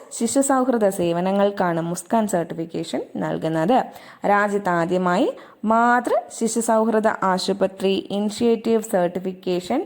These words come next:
നടപ്പിലാക്കിയ സംസ്ഥാനമാണ് കേരളം എന്ന് നമ്മൾ പറഞ്ഞു.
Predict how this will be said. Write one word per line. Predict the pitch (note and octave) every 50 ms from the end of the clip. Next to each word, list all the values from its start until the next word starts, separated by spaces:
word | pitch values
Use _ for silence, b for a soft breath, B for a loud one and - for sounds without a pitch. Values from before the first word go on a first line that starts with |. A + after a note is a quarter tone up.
| -
നടപ്പിലാക്കിയ | F#3 E3+ D#3+ D#3+ - - F#3+ F3+ F3+ F3 F3+ F3+ - - - A4+ A#4 -
സംസ്ഥാനമാണ് | - F#3+ F3 F3+ F#3 - - G3+ G3 F#3+ F#3+ F3+ E3 D#3 D#3 F#3+ - D5+ B B B B B B _ - -
കേരളം | G#3+ G#3 G#3 G3+ G3+ F3 E3 E3
എന്ന് | E3 A3+ F#4
നമ്മൾ | B4 D#4+ B3 G3 F3+
പറഞ്ഞു. | E3 E3 D#3+ - - -